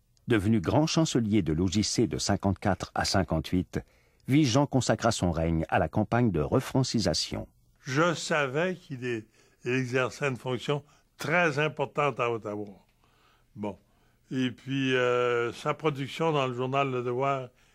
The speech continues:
Speaker 2: était sporadique et, pour ne pas dire médiocre. Alors, à ce moment, à certains moments, euh, j'étais de mauvaise humeur, mais lui, euh,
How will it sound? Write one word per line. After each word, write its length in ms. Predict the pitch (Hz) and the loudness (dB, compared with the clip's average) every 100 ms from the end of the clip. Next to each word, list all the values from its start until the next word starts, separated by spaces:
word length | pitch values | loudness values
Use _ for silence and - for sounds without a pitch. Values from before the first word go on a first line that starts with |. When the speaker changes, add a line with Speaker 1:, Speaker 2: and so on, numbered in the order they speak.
| _ 123 | _ -6
Speaker 2:
était 560 | 120 113 135 135 117 104 | -6 -2 0 0 -4 -8
sporadique 840 | - - 147 135 131 113 143 165 _ _ _ _ _ _ - | -18 -2 2 2 0 0 -2 -2 _ _ _ _ _ _ -10
et, 260 | 135 127 123 | -4 -2 -4
pour 220 | - 127 | -6 -4
ne 100 | 127 | -4
pas 200 | 117 131 | -2 -4
dire 220 | 123 139 | 0 -2
médiocre. 680 | 127 123 113 131 160 160 123 | 0 -2 -2 0 2 0 -6
Alors, 260 | 123 123 | -4 -2
à 60 | 127 | -4
ce 120 | - | -4
moment, 300 | 139 135 131 | -4 -2 -2
à 140 | 120 117 | -4 -6
certains 360 | 127 120 151 | -10 -6 -4
moments, 420 | 131 123 131 160 - _ _ _ _ - | -2 -4 -2 -4 -6 _ _ _ _ -4
euh, 540 | 123 123 120 117 117 | -2 0 -2 -4 -4
j'étais 400 | 104 120 107 135 | -2 -4 0 0
de 100 | 131 | 2
mauvaise 400 | 123 127 131 117 | 2 4 2 0
humeur, 460 | 123 131 175 196 175 _ _ _ _ _ _ 135 | 2 4 2 0 -8 _ _ _ _ _ _ -4
mais 240 | 127 139 | 2 2
lui, 480 | 139 151 165 165 147 | 2 0 0 0 0
euh, 420 | 135 135 135 131 | 0 0 0 -2